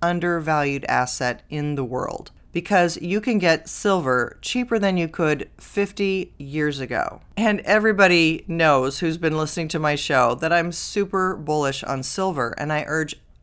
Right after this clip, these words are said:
everyone to go out and get some physical silver in their possession in the form of silver coins minted by your country. But here's the thing.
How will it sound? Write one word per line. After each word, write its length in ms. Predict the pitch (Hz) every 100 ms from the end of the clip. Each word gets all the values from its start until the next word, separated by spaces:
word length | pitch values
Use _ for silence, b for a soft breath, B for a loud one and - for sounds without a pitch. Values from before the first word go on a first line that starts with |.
| -
everyone 560 | 226 202 151 123 -
to 140 | - 147
go 160 | 151
out 240 | 143 135 -
and 140 | 151
get 120 | 143
some 280 | - 135 135
physical 760 | - - 170 156 156 165 156 -
silver 500 | - - 165 147 139
in 180 | - 143
their 100 | 139
possession 640 | 139 151 220 233 196 160 -
in 180 | 233 254
the 60 |
form 440 | 220 185 175 165 165 b b b -
of 300 | 160 151 127 - -
silver 440 | - 175 156 156
coins 800 | - - 214 160 143 180 190 - b b b
minted 360 | 165 170 165 165
by 160 | 156 151
your 300 | 147 185 190
country. 580 | - 127 - 90 - - _ _
But 140 | - 214
here's 280 | 269 262 220
the 100 | 196
thing. 420 | 190 160 -